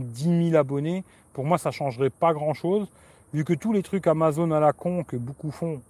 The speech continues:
moi, je veux pas le faire. Euh, après, les partenariats à deux francs cinquante, euh, pour avoir un câble U S B, euh, je m'en bats les couilles. Euh, et après, les marques, bon, bah, il faut être très, très lisse pour, euh, travailler avec une marque, tu vois. Faut que tu sois très lisse,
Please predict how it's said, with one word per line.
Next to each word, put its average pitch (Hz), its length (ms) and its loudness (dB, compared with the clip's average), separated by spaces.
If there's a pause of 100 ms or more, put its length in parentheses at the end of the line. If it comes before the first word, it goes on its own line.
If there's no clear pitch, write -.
(240)
moi, 131 180 0
je 117 100 -6
veux 107 80 -6
pas 131 140 -4
le 127 60 -2
faire. 196 260 2 (800)
Euh, 127 420 -6
après, 127 220 2
les 151 80 4
partenariats 156 680 2
à 139 40 4
deux 151 140 -2
francs 156 220 -6
cinquante, 165 520 -2
euh, 127 600 -4
pour 135 180 0
avoir 143 260 4
un 127 160 -2
câble 147 360 4
U 139 180 0
S 131 120 -2
B, 127 100 -2
euh, 139 300 2
je 113 60 -6
m'en 120 160 -6
bats 135 120 4
les 139 120 0
couilles. 220 340 0 (680)
Euh, 131 300 -4
et 139 80 4
après, 165 260 6
les 143 120 4
marques, 160 440 2 (320)
bon, 123 160 -4
bah, 123 120 0
il 117 60 -4
faut - 120 0
être - 160 -2
très, - 180 -2
très 156 220 0
lisse 170 340 -2
pour, 123 260 -8
euh, 120 1120 -4
travailler 123 300 -2
avec 120 100 -8
une 131 120 -4
marque, 135 220 -6
tu - 100 -10
vois. 117 80 -8 (460)
Faut 123 80 -10
que - 80 -16
tu - 60 -20
sois 127 120 2
très 147 320 2
lisse, 165 640 0